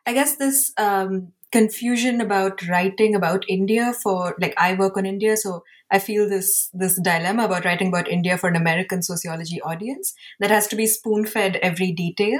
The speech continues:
rather than writing for a South Asian audience that might already be more familiar with the context. And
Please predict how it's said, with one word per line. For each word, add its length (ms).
rather 400
than 320
writing 320
for 80
a 60
South 280
Asian 300
audience 400
that 180
might 200
already 440
be 200
more 180
familiar 420
with 100
the 60
context. 640
And 220